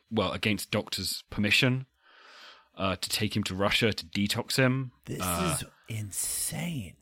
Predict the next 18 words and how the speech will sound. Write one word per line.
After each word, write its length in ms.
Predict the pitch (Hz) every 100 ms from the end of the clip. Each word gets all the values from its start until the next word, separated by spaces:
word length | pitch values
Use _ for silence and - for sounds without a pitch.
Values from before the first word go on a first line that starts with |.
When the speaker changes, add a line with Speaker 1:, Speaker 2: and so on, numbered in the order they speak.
| - _ _ _ - _ _ -
Speaker 1:
Yeah. 280 | 147 92 - _ -
Uh, 300 | 110 110 107 - -
he 400 | - 110 101 - _ _ _ _ _ -
says 400 | - - 120 110 -
when 220 | 110 123
he 120 | 127
wakes 320 | 110 113 - 113
up 240 | 123 -
in 80 | 104
February 380 | - 104 120 117
after 220 | 95 98
this 140 | 95
detox, 640 | - 95 107 135 - - -
which 120 | 101
is, 80 | 98
like, 160 | 98 -
three 180 | 104 98
months, 300 | 110 -